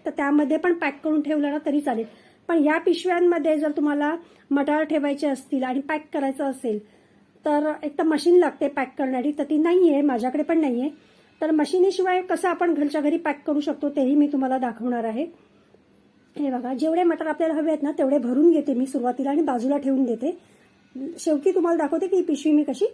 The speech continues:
पॅक करणार ती. त्यानंतर माझ्याकडे एक,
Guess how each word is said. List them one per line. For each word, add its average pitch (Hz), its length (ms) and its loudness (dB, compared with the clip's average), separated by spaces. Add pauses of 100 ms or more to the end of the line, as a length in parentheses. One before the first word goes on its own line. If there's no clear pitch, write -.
(140)
पॅक 294 220 -6
करणार 226 280 -4
ती. 262 280 -10 (680)
त्यानंतर 359 560 2
माझ्याकडे 320 420 2
एक, 339 160 -2